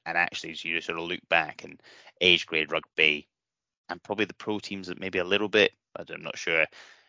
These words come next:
have just been a bit neglected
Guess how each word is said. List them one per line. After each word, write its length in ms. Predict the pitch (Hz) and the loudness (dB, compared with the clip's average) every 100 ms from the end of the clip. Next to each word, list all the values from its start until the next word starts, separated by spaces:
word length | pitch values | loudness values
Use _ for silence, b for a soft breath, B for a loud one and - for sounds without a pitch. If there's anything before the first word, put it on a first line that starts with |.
| b | b
have 180 | - 85 | -4 -2
just 200 | - - | -2 0
been 280 | 82 78 76 _ _ _ _ _ _ - | 0 0 -6 _ _ _ _ _ _ -6
a 60 | |
bit 140 | - - | -2 -2
neglected 640 | 80 85 76 - 65 52 | 0 2 2 -2 -8 -2